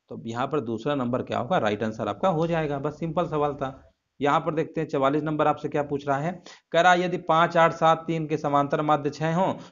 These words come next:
तो एक्स का मान क्या होगा। चलिए इसका आंसर बताइए सभी लोग क्या होगा। तो देखिए समांतर माध्य होता क्या है, देखो समांतर माध्य एक तरीके से एवरेज होता है, सबको जोड़ लो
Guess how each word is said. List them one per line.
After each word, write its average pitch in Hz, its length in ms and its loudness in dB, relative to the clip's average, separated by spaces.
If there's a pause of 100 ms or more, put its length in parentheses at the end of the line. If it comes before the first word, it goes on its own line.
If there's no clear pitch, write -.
(100)
तो 156 80 -6
एक्स 139 240 -4
का 147 140 0
मान 143 260 2
क्या 139 140 4
होगा। 127 220 2
चलिए 135 240 -2
इसका 135 260 -2
आंसर 151 220 -2
बताइए 143 340 0
सभी 139 240 -2
लोग 139 180 -2
क्या 139 120 2
होगा। 123 240 0 (360)
तो 139 60 -6
देखिए 170 180 -2
समांतर 139 500 0
माध्य 170 240 4
होता 120 300 0
क्या 160 180 0
है, 165 160 -2
देखो 123 240 -4
समांतर 135 420 -2
माध्य 156 420 -2
एक 123 160 -6
तरीके 143 260 2
से 143 120 -4
एवरेज 131 300 2
होता 156 220 -2
है, 147 80 -6
सबको 123 340 -4
जोड़ 156 220 0
लो 220 180 2